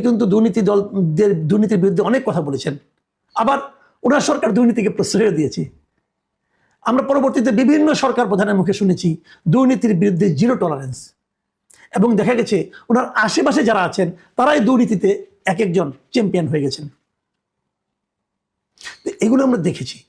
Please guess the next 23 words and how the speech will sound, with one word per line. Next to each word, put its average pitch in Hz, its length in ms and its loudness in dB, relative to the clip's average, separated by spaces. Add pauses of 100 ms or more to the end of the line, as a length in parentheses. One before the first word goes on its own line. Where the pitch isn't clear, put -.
(280)
আমরা 233 200 2 (160)
আর 254 80 2 (140)
দুর্নীতি 233 380 2
চাই 135 180 0
না। - 60 -16 (600)
দেখেন, 277 200 2 (340)
আমি 277 120 4 (100)
নিজেও 269 300 4
মনে 262 160 0
করি, 185 180 0
প্রত্যেক, 254 340 -2
আমি 254 160 2
অনেক 294 140 2 (120)
নাগরিকের 240 360 0
সঙ্গে 202 180 2
আলাপ 175 200 -4
করেছি, 160 260 -2
অনেকের 208 220 -2
সঙ্গে 190 180 -2
কথা 156 160 -2
বলেছি। 147 220 -4 (340)
আমি 233 140 2
কিন্তু 269 160 0